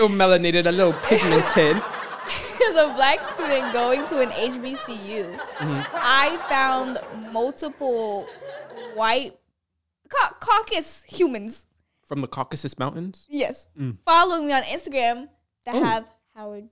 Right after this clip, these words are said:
Speaker 2: University twenty-six. I'm like, this, mm, hos-, historically black colleges and universities. Historically black. This person is not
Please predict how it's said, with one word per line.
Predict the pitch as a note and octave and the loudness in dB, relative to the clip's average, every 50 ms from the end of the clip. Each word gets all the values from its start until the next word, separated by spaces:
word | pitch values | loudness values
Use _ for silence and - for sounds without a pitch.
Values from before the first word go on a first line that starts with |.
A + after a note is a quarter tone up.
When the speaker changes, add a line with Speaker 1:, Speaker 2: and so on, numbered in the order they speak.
| _ _ | _ _
Speaker 2:
University | _ A3 G#3 G#3+ B3 E4+ F#4+ _ _ C#4 A3+ G3 F#3 _ _ _ | _ _ _ _ _ _ _ _ _ _ _ _ _ _ _ _
twenty-six. | _ G#3 G3+ G3+ G3 F#3+ F#3 _ _ _ F4+ _ _ _ _ | _ _ _ _ _ _ _ _ _ _ _ _ _ _ _
I'm | A#3+ A#3+ B3+ | -10 -8 -6
like, | B3+ A#3+ A3+ A3 - - _ _ _ _ _ _ _ _ _ _ _ _ _ _ _ _ _ _ _ _ _ _ | -4 -4 -6 -6 -10 -18 _ _ _ _ _ _ _ _ _ _ _ _ _ _ _ _ _ _ _ _ _ _
this, | - C4 C4+ - - - - - - - - | -12 -12 -10 -10 -14 -16 -16 -18 -20 -18 -16
mm, | B3+ B3+ B3+ B3+ B3 A#3+ A#3 | -16 -16 -16 -18 -20 -18 -16
hos-, | A#3 - - - C4+ B3+ B3+ - - - | -16 -16 -6 -2 -2 -2 -2 -4 -10 -8
historically | - C4+ B3+ - C4+ C#4 D#4 F4+ F4+ F4+ - F4+ F4 F4 F4 E4+ | -8 -8 -6 -4 -4 -2 0 -2 -2 -4 -6 -6 -6 -6 -6 -8
black | D4 G#3+ G#3+ A3 - A3 A3+ A3 A3 - - - - _ _ _ _ _ | -10 -12 -16 -12 -8 -4 -2 0 0 -2 -4 -8 -18 _ _ _ _ _
colleges | _ - - - A3+ A3 G#3+ G#3 G3+ G3+ G3 G3+ - _ | _ -16 -10 -6 -4 -4 -4 -6 -8 -8 -10 -10 -10 _
and | - G#3 G3+ G3 | -14 -12 -12 -14
universities. | F#3+ E3 C#3 - G#2+ E2 - - - - - C#2+ - - - _ _ _ _ _ _ _ _ _ _ _ _ _ _ | -14 -16 -16 -16 -16 -16 -16 -18 -20 -20 -20 -20 -20 -20 -20 _ _ _ _ _ _ _ _ _ _ _ _ _ _
Historically | - B3 - - - C4 C4 C4 C4 C4 C#4 C4 B3+ B3 B3+ C#4 | -18 -16 -14 -4 0 2 2 2 0 -2 -4 -6 -6 -6 -8 -12
black. | F3+ F#3 G3 - G#3 G3 D#3 G2+ - - - _ _ _ _ _ _ _ _ _ _ _ _ _ _ _ _ _ _ | -16 -20 -14 -8 -6 -4 -4 -4 -8 -12 -18 _ _ _ _ _ _ _ _ _ _ _ _ _ _ _ _ _ _
This | C4 D4+ G4 - | -8 -8 -8 -6
person | - G#4+ F4+ F#4 F4+ - D#4 C4 | -4 -4 -4 -4 -6 -6 -8 -8
is | A3+ A3 | -8 -8
not | A3 A3+ A#3 A#3 A3+ A3 G#3+ G3 - | -8 -4 -2 0 0 0 0 -2 -4